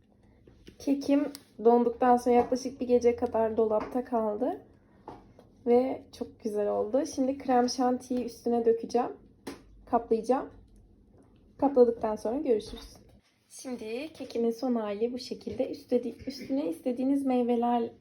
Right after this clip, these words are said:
ekleyip süsleyebilirsiniz. Ben elma tercih ediyorum.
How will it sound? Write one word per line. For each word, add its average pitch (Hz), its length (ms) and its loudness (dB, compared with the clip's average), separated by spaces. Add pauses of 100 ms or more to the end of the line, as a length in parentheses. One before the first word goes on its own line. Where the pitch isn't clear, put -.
ekleyip 233 420 -6
süsleyebilirsiniz. 220 1160 -4 (420)
Ben 277 100 -2
elma 233 340 0
tercih 208 480 -8
ediyorum. 196 460 -6